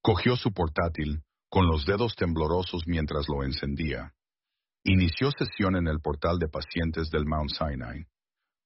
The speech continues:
La pantalla mostró el saldo pendiente de su madre en números rojos, brillantes y agresivos. Catorce mil seiscientos ochenta dólares. Chloe seleccionó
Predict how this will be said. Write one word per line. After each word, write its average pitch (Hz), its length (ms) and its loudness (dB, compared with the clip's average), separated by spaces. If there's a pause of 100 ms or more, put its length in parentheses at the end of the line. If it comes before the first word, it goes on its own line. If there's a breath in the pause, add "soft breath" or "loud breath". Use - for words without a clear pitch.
La 87 160 4
pantalla 113 420 2
mostró 90 380 0
el 85 160 0
saldo 92 300 0
pendiente 80 520 0
de 73 120 -2
su - 140 -6
madre 73 440 -2 (280 soft breath)
en 82 220 4
números 98 440 2
rojos, 80 600 -4 (120)
brillantes 82 760 0
y 78 60 0
agresivos. 73 720 -4 (840)
Catorce 107 540 2
mil 113 380 2
seiscientos 95 640 -2
ochenta 82 640 -2
dólares. 76 600 -4 (380)
Chloe 123 260 4
seleccionó 82 760 0